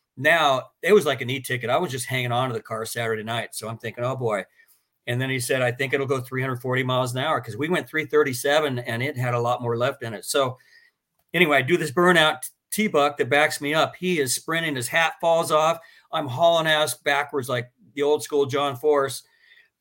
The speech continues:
And I get back, and then I'm like, "Okay, I'm just gonna run it." And I stepped on the gas, and I was, "Holy shit, this thing is running." And then it just kept, and then I felt the clutch come in sooner than I did the other night. And I thought, <laughs> "Oh,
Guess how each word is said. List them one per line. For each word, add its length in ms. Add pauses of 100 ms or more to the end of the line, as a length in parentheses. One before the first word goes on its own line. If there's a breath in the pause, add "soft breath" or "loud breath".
(100)
And 100
I 80
get 240
back, 400
and 300
then 100
I'm 180
like, 240
"Okay, 320
I'm 100
just 120
gonna 160
run 240
it." 140
And 100
I 80
stepped 340
on 120
the 80
gas, 500
and 160
I 220
was, 240
"Holy 560
shit, 400
this 180
thing 220
is 260
running." 460 (800)
And 180
then 380 (420)
it 160
just 180
kept, 280
and 120
then 140
I 80
felt 240
the 60
clutch 320
come 160
in 100
sooner 460
than 120
I 120
did 240
the 160
other 160
night. 440
And 140
I 80
thought, 340
<laughs> 40
"Oh, 480